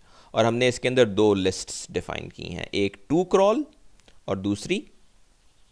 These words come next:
क्रॉल्ड। क्रॉल्ड में हम उन पेजेस के लिंक डालते जाएं, लिंक्स डालते जाएंगे जो क्रॉल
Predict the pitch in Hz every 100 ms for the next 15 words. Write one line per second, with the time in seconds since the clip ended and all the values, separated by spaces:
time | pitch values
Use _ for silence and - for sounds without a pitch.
0 | - 85 69 50 - - - - - _
1 | - - - 110 120 131 131 131 123 135
2 | - 139 156 151 139 147 147 147 139 139
3 | 135 131 127 139 135 131 123 120 113 -
4 | 120 120 131 127 120 123 131 123 - 98
5 | 104